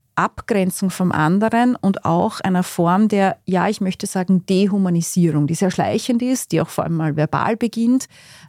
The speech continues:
ähm, aber die notwendig ist, weil erst dann, wenn ich den anderen in irgendwie eine andere Kategorie von Mensch verfrachtet habe, als ich selber bin, erst dann ist es möglich, auch gewisse Handlungen zu setzen, die dann mich nicht mehr in der Form betreffen. Also ob das jetzt Deportation,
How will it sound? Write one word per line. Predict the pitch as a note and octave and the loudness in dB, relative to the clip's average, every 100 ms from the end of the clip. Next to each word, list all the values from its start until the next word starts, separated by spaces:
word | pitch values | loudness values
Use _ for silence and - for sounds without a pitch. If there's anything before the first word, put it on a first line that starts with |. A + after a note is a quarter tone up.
| - | 0
ähm, | G3 F#3+ F#3+ - - | 2 2 0 -4 -10
aber | - F3 A3 | -4 0 0
die | A3 | 2
notwendig | G3+ G3+ C4 A3+ F3+ F3 F3 | 2 2 0 0 0 2 2
ist, | G3 G#3 | 0 2
weil | G3 F#3 | 2 2
erst | F#3 - | 2 0
dann, | E3+ F#3 B3+ | 0 2 2
wenn | G#3 | 2
ich | F#3+ - | 0 0
den | F#3 F3+ | -2 -2
anderen | - F3 B3+ G#3 F3 F3+ | 0 2 2 2 2 2
in | F3+ - | 0 0
irgendwie | A3 C#4+ D4 B3+ A3 G#3+ | 0 2 2 0 0 0
eine | G3+ F#3 - | 2 0 0
andere | F#3+ G#3+ F#3 | 0 0 0
Kategorie | E3 F3+ F3 F3+ E3+ | 0 -2 0 0 0
von | - E3+ | 2 2
Mensch | D3+ D3 D3+ - - | 4 4 2 0 -6
verfrachtet | - F3 C#3 D3 - F3 | -4 -2 -2 -2 -4 -2
habe, | E3 D#3+ F3+ | 0 0 0
als | D3 D#3+ | -2 -2
ich | E3+ | -4
selber | - F#3+ G3 | 0 0 2
bin, | E3+ E3+ F3 F3 _ - | 0 0 0 0 _ -4
erst | E3+ - - | -2 -2 0
dann | D#3+ G#3+ | 2 2
ist | A#3+ G#3 | 2 2
es | G#3+ G3+ | 2 0
möglich, | F3+ E3+ F3+ G#3 G3 | 2 2 2 0 -2
auch | F3 - | -4 -2
gewisse | F#3+ F3 G3+ - G#3+ - | -2 0 0 0 -4 -2
Handlungen | D#3 F#3+ G3+ E3 A#2+ | -2 0 -2 -2 -4
zu | - F3+ | -4 -4
setzen, | E3 C3+ - - G3 | -2 -2 -4 -2 0
die | F#3 | 2
dann | F3+ F3 F3+ | 2 2 2
mich | G#3 - | 0 0
nicht | F3+ E3 - | -2 -2 -2
mehr | D#3 | -2
in | D#3 | 0
der | C#3+ | -2
Form | - - | -2 -4
betreffen. | D#3 D#3 - - D3+ - | -2 -4 -6 -4 -4 -2
Also | D3 - | -2 -2
ob | E3 | -4
das | E3+ | -2
jetzt | E3 C#3 - | -2 -2 -4
Deportation, | D#3 D#3 D3+ - E3 D#3+ E3 | -4 -2 -4 -2 0 0 0